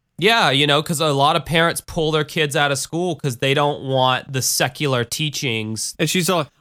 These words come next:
Speaker 2: "I'm gonna do a better job." Like, and all she's doing is, is honestly doing worse in terms of teaching this kid because she's just making him parrot things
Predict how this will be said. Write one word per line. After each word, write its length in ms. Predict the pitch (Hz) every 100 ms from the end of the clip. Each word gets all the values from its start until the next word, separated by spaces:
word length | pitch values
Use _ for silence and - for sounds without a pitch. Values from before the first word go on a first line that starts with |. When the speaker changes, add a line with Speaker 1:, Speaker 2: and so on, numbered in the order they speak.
| -
Speaker 2:
"I'm 240 | 170 208
gonna 160 | 180 135
do 160 | 143
a 60 | 123
better 260 | 127 113
job." 500 | 104 120 110 101 104
Like, 180 | 110 101 - _ _
and 120 | 143
all 120 | 147 175
she's 260 | 185 190
doing 360 | 165 180 180 156
is, 220 | 143 131
is 160 | 139 131
honestly 380 | 151 165 147
doing 380 | 123 147 113 104
worse 420 | 110 143 156 -
in 60 | 117
terms 260 | - 127 113
of 60 |
teaching 380 | - 135 135 127
this 180 | 110 -
kid 400 | - 156 139 120
because 380 | 120 - 117 -
she's 360 | 131 117 113
just 240 | - 123 127
making 280 | 135 131 127
him 120 | 113
parrot 540 | - 147 127 113 110 _ _ _ _ _ _ _ _
things 720 | - 120 110 107 113 120 -